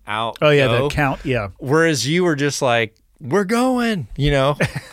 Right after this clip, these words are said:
Speaker 1: Like, I was looking forward to that next step of
Speaker 2: Yeah.
Speaker 1: just, like, "All right, bail out," and then everyone can just freaking bail out, 'cause that's
Speaker 2: But that would have been, you know, your first jump by yourself when you're off of your A F F status and you're building jumps towards your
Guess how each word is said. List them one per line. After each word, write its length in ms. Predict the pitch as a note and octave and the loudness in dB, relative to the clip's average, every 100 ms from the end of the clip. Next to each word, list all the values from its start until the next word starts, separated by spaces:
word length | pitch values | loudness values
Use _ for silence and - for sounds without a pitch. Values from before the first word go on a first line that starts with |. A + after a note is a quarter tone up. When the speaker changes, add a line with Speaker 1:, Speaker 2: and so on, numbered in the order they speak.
| - - - - - | -18 -18 -20 -20 -4
Speaker 1:
Like, 160 | C#3 C#3 | 0 2
I 160 | - F3 | 4 6
was 220 | F#3 B2 | 6 4
looking 360 | B2+ E3 F3 C3 | 2 0 0 0
forward 340 | C3+ C#3 D3 | 2 2 2
to 80 | D3+ | 0
that 240 | B2 A#2+ | 0 0
next 320 | G#2+ A#2+ - | 0 0 0
step 420 | - - D3 D#3+ D#3+ | -4 2 2 2 0
of 180 | B2+ A#2 | 0 0
Speaker 2:
Yeah. 60 | |
Speaker 1:
just, 440 | A#2 C3+ - - - - - - _ | 2 2 2 -4 -8 -20 -20 -20 _
like, 400 | C3+ B2 A#2 - - | 0 2 0 -2 0
"All 120 | E3 | 2
right, 280 | F#3 F3 B2 | 2 0 2
bail 280 | D3 D#3+ | 4 6
out," 340 | E3 E3+ D#3 - | 4 4 2 0
and 160 | C3+ C3+ | 0 2
then 200 | C3 B2+ | 2 2
everyone 340 | C3 C3+ C3+ | 2 2 0
can 160 | - A#2+ | 0 0
just 300 | A#2+ - - - - _ - | -2 -4 -10 -20 -20 _ -4
freaking 460 | C3 C3 B2 A2+ | 0 0 0 0
bail 280 | G2+ G#2 A2+ | 4 4 4
out, 380 | G2+ G2+ B2 - - | 4 4 2 -2 -6
'cause 160 | B2 | -2
that's 420 | G#2+ B2+ - - - _ _ - - | 2 2 0 -4 -6 _ _ -10 -2
Speaker 2:
But 120 | F3 | 0
that 180 | G3+ A3+ | 2 0
would 120 | G3+ | 0
have 60 | F3+ | 0
been, 360 | F#3 F#3+ F#3+ | 0 0 -2
you 120 | F#3 D3+ | -2 0
know, 80 | |
your 220 | D3+ C#3 C3 | 0 0 -2
first 340 | D#3+ D#3 - | -2 -4 -2
jump 200 | D3 D3+ | -4 -2
by 180 | B2+ C3 | -2 -2
yourself 460 | D#3+ - G#2+ C3 | -4 -4 -6 -6
when 120 | - G#2+ | -8 -8
you're 180 | G#2+ G2 | -8 -4
off 280 | A2 A2+ | -4 -4
of 520 | - A#2 A2+ A2 A2 - | -4 -2 0 -2 -4 -8
your 280 | A2 G#2 - | -8 -8 -4
A 160 | A#2+ | -4
F 140 | A#2 A#2+ | -4 -4
F 120 | G#2 | -6
status 460 | - A2 A2 B2+ - | -4 -2 -2 -2 -4
and 60 | |
you're 140 | A#2 A2 | -4 -4
building 420 | F#2+ B2+ B2+ A#2+ | -2 -2 0 -2
jumps 320 | G#2+ A#2+ A#2 | -2 -4 -4
towards 300 | - B2 A#2 | -6 -6 -4
your 220 | G#2+ G#2 | -6 -8